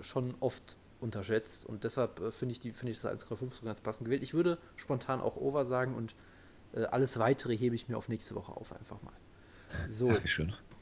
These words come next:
Speaker 1: Und dann die letzte Frage. Wir hatten so viele ernst gemeinte Fragen. Jetzt muss wieder Zeit sein für eine
Speaker 2: Ja.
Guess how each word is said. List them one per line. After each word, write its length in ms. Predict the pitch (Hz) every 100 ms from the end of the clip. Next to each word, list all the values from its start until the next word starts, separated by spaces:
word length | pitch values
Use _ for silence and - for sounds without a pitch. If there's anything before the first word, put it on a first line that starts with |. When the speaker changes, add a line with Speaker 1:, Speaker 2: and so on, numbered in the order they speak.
| - - - - - - -
Speaker 1:
Und 100 | 135
dann 80 | 143
die 80 | 135
letzte 240 | 131 147
Frage. 300 | 131 135 135
Wir 160 | 120 -
hatten 180 | 165 165
so 80 |
viele 280 | 135 - 147
ernst 260 | - 143 -
gemeinte 260 | 127 127
Fragen. 260 | - 123 120
Jetzt 140 | 113
muss 180 | - 131
wieder 260 | 113 113 107
Zeit 260 | - 110 110
sein 240 | 110 104
für 160 | 101 98
eine 220 | 104 101
Speaker 2:
Ja. 320 | 90 82 80